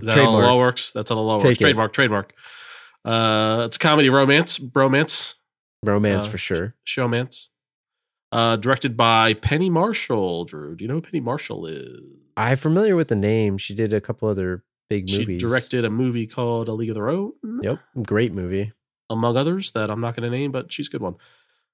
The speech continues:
Speaker 1: Metacritic, I M D B, Letterboxd. Drew, if I were to tell you this movie was I M D B at a seven point three out of ten percent, would you call me a
Speaker 2: Too
Speaker 1: crazy
Speaker 2: low.
Speaker 1: moron? It's
Speaker 2: No,
Speaker 1: too low.
Speaker 2: I,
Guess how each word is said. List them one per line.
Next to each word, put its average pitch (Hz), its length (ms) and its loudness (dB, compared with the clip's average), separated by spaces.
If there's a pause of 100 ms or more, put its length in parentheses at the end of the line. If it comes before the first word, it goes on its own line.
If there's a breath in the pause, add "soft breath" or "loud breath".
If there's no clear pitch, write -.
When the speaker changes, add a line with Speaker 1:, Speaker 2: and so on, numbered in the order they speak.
(420)
Speaker 1:
Metacritic, - 960 2
I 175 140 4
M 175 160 6
D 175 180 2
B, 170 200 4
Letterboxd. 156 560 4
Drew, 160 140 6
if 120 100 2
I 190 80 4
were 185 60 4
to 143 60 4
tell 165 240 4
you 131 100 4
this 131 140 2
movie 139 220 2
was 120 140 2
I 131 120 4
M 120 80 2
D 123 140 2
B 127 160 2
at 117 80 6
a 117 60 0
seven 123 220 0
point 120 180 0
three 139 120 0
out 113 60 2
of 101 60 -8
ten 131 120 -2
percent, 117 280 0
would 101 100 -6
you - 80 -8
call 135 140 2
me 123 140 0
a 107 40 -2
Speaker 2:
Too - 60 -6
Speaker 1:
crazy 131 180 4
Speaker 2:
low. 101 60 2
Speaker 1:
moron? 139 400 2 (200)
It's 135 100 -2
Speaker 2:
No, 107 80 2
Speaker 1:
too 95 140 4
low. 131 280 2
Speaker 2:
I, - 180 -4